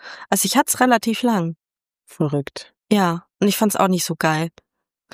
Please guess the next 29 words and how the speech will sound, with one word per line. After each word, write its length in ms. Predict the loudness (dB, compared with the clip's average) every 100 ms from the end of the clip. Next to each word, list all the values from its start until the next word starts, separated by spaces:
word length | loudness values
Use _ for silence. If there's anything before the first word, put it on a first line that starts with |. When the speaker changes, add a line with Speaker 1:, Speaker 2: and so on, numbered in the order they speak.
| -16 0
Speaker 1:
Und 320 | 4 4 4
was 240 | 2 4
sonst 300 | 4 2 2
Bodykult 560 | 2 2 2 2 2 2
angeht, 320 | 0 0 0
also 200 | 2 0
so 200 | -2 -4
Schönheits-O 520 | -4 -2 0 0 -2 -4
Ps 240 | -2 -2
und 100 | -2
so 100 | -2
weiter, 260 | -2 -2 -2
habe 180 | -2
ich 100 | -4
jetzt 240 | -6 -6 0
auch 240 | 0 2
nicht, 440 | 2 2 0 -8 -6
äh, 80 | -6
vor 340 | 0 4 4
mir, 200 | 4 4
hinter 260 | 4 2 2
mir, 220 | 2 0
wie 100 | 0
auch 140 | 0 0
immer 160 | 0
man 200 | 0 0
das 140 | -2 -2
nennen 260 | 0 2 2
möchte. 400 | 0 -2 -4